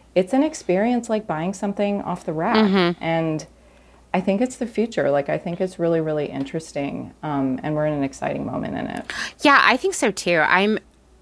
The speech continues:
Speaker 2: I, it's, like, hard for me to imagine someone not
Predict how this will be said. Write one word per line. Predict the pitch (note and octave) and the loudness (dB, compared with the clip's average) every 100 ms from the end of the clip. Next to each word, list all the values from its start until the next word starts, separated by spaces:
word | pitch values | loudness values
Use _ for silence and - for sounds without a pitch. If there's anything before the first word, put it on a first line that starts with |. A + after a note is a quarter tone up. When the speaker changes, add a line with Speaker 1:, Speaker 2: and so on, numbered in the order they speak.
| _ _ | _ _
Speaker 2:
I, | D#3+ - _ | -4 -4 _
it's, | A#3 A3+ B3 | 0 2 0
like, | A#3+ | -4
hard | - G3+ G#3 A#3+ | 2 6 6 2
for | - D#4 | 0 2
me | D#4 D#4 D#4+ D4+ - | 4 4 4 2 -2
to | - - A3 G3+ F#3 - - - - - - | -6 -2 0 2 0 -4 -12 -20 -20 -6 0
imagine | F#3+ F3 D#3+ F3 G#3+ A3+ | 2 4 4 4 2 2
someone | A3+ A#3 A3 G3 | 2 0 2 2
not | E3 D#3 D#3 | 2 2 2